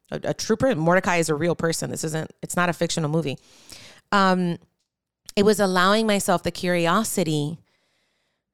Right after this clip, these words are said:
of, "Let me see what I learned from this." You know, I don't have any personal connections to this, but let me see what I learn.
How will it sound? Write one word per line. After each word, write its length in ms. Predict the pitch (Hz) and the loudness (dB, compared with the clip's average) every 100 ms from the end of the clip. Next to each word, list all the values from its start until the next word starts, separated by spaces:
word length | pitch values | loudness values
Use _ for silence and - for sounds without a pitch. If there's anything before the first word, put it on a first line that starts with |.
| _ _ - | _ _ -4
of, 460 | 208 196 190 180 170 | 2 4 4 2 0
"Let 160 | 202 | 2
me 120 | 254 254 | 2 0
see 480 | - 262 262 240 - - | 2 2 2 0 -4 -4
what 160 | 254 | 0
I 80 | 262 | 2
learned 280 | 226 262 339 | 2 0 0
from 220 | 220 185 | 0 2
this." 420 | 156 143 165 - | 2 0 -2 -4
You 120 | 190 | -2
know, 180 | 175 175 165 | 2 2 2
I 100 | 175 | 0
don't 120 | 277 | 2
have 160 | 330 | 0
any 120 | 330 311 | 0 -2
personal 400 | 311 294 277 269 | -2 0 0 0
connections 460 | 262 262 - 285 | -2 -4 -6 -4
to 80 | 247 | -2
this, 160 | 226 - | -2 -4
but 120 | 214 | -6
let 160 | 233 | -6
me 100 | 233 | -4
see 220 | 226 - 220 | -6 -4 -2
what 160 | 220 | -2
I 100 | 190 | -4
learn. 400 | 185 190 185 - | -6 -6 -8 -12